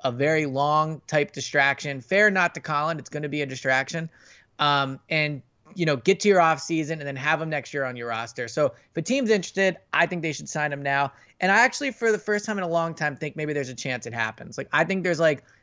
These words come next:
a thirty to thirty-five percent chance he's on a roster when we're, when we're recording a podcast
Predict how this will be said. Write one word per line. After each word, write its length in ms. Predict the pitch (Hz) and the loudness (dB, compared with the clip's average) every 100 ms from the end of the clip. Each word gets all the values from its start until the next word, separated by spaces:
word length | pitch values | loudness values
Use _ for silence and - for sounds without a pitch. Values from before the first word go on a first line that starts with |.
| _ | _
a 80 | - | -8
thirty 400 | - 175 175 175 160 - | 2 4 6 6 2 -4
to 160 | 147 | -6
thirty-five 520 | - 151 147 - 139 | -2 -2 -2 0 0
percent 240 | 131 - 127 | 0 -8 -10
chance 320 | 135 127 113 | -6 -6 -6
he's 160 | 139 135 | -8 -4
on 120 | 131 | -2
a 40 | |
roster 440 | 127 120 120 117 120 | 2 2 0 -6 -6
when 100 | 123 | -6
we're, 100 | 123 | -6
when 180 | 139 | -4
we're 180 | 131 131 | 0 0
recording 360 | 123 - 123 117 | 0 2 2 2
a 60 | |
podcast 600 | 110 123 117 - 117 110 | 0 0 0 -2 -2 -2